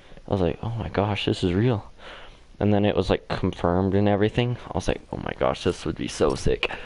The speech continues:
But then they didn't do anything. Or, like, they haven't done anything. They better make it good, I swear. To goodness gracious.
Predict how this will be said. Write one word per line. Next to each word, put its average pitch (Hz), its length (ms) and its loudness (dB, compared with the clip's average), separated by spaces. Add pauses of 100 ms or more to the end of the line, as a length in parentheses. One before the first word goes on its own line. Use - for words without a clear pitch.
(440)
But 247 320 6
then 151 380 6
they 139 180 6
didn't 104 340 4
do 69 180 4
anything. 64 580 -2 (400)
Or, 90 160 6
like, 60 240 2
they 101 120 6
haven't 92 260 2
done 98 160 6
anything. 110 500 2
They 117 120 6
better 139 360 4
make 165 240 2
it 117 120 4
good, 104 260 6
I 95 100 6
swear. 110 960 2 (560)
To 92 80 0
goodness 113 320 4
gracious. 131 480 2